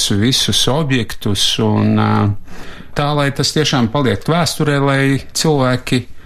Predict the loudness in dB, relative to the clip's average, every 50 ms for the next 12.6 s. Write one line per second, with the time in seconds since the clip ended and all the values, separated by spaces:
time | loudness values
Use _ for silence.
0 | -12 -12 -12 -8 -8 -4 -2 0 0 0 0 0 2 2 2 2 0 0 -2 -4
1 | -6 -4 -4 -4 -2 -4 -4 -8 -10 -6 -4 -4 -2 0 0 0 2 0 0 0
2 | 0 0 0 0 0 0 2 2 0 0 0 0 2 0 0 0 0 0 0 -2
3 | -4 -8 -12 -12 -12 -10 -10 -12 -12 -14 -12 -6 -2 0 0 2 0 0 0 0
4 | 0 2 2 2 2 2 2 0 -2 -2 -2 0 0 0 0 -2 -2 0 0 0
5 | 0 0 0 0 -2 -4 -4 -2 -2 0 0 2 2 2 0 0 0 -2 -2 -2
6 | -2 -2 -2 -4 -4 -2 0 0 2 2 2 2 2 0 0 0 -2 -4 -6 -10
7 | -14 -10 -4 -2 -2 -2 -2 0 0 2 2 2 0 0 0 0 0 0 0 -2
8 | -2 -2 -2 -2 -2 -2 0 2 2 2 0 0 0 0 0 0 0 0 2 0
9 | 0 0 0 -2 0 0 0 0 -2 -2 -2 -2 -2 -2 -2 -4 -2 -2 -2 -2
10 | -4 -2 -2 -2 -2 -2 0 0 0 0 2 2 0 0 2 0 0 -2 -4 -6
11 | -12 -12 -12 -10 -10 -10 -12 -14 -14 -14 -14 -14 -8 -2 -2 -2 0 0 -2 -2
12 | -2 0 0 0 -2 0 -2 -2 -4 -6 -8 -10